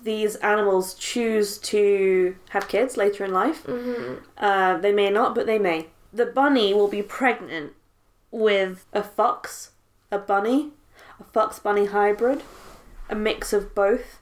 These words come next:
Speaker 1: a mix of a bunch of different things. Well, at least they're of a similar size.
Speaker 2: Yeah.
Speaker 1: Their height difference is not too bad.
Speaker 2: Yeah.
Speaker 1: So she can, I think,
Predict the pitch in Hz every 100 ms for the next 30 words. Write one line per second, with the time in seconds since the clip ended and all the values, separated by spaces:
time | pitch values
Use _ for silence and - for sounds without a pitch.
0 | - 208 214 - 202 190 - 185 202 202
1 | 226 240 240 254 254 269 285 311 - -
2 | _ _ _ 226 269 269 - 320 339 -
3 | 285 277 254 226 220 262 226 208 196 190
4 | 190 - - 196 - 254 247 226 254 254
5 | 254 247 220 208 202 208 196 196 - -
6 | 196 175 175 - - 254 233 214 - -
7 | 202 226 220 214 196 190 - - 202 -
8 | 214 175 -